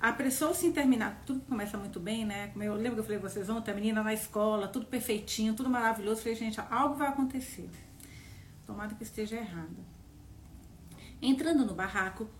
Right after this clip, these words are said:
Smita repara imediatamente na expressão da filha. Apressou-se em terminar sua ronda. Nem parou na casa da vizinha, como é seu costume, para repartir as sobras dos jates.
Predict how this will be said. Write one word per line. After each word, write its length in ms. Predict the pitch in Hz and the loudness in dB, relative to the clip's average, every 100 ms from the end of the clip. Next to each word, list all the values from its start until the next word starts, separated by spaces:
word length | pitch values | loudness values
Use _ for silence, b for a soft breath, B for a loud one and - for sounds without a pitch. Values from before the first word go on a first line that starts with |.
| - | -2
Smita 500 | 240 226 220 233 262 | 0 4 2 2 0
repara 540 | 214 220 202 196 185 - | -2 -2 0 0 -2 -2
imediatamente 960 | 285 381 339 277 247 - 202 196 214 - | 2 4 4 2 0 -4 -6 -4 -4 -4
na 60 | |
expressão 500 | 214 - 202 - 190 | -4 -6 -10 -8 -8
da 120 | 190 214 | -6 -6
filha. 480 | - - 156 - 175 - - B B B B | -6 -8 -10 -10 -14 -16 -16 B B B B
Apressou-se 680 | 190 - 196 170 202 233 - | -8 -6 -6 -4 -2 -2 0
em 60 | 262 | 0
terminar 340 | 220 208 190 | 0 0 -2
sua 180 | - 190 | -4 -6
ronda. 500 | 175 175 170 170 190 220 | -6 -4 -4 -6 -8 -4
Nem 280 | 208 302 403 | 2 2 2
parou 340 | 359 277 262 | -2 0 2
na 100 | 247 | 2
casa 260 | 240 233 226 | 0 -2 -2
da 120 | 226 | -2
vizinha, 440 | 240 190 175 170 160 | -2 -4 -2 -4 -4
como 160 | 190 | -6
é 60 | 185 | -6
seu 160 | 190 202 | -8 -6
costume, 520 | 214 - 202 202 220 | -6 -6 -6 -2 -2
para 220 | 220 214 | -4 -6
repartir 480 | 208 208 202 - 208 | -4 -6 -6 -6 -6
as 60 | |
sobras 420 | 208 202 190 196 196 | -4 -6 -6 -6 -6
dos 220 | 220 220 | -4 -4
jates. 480 | 180 - - - | -6 -8 -12 -14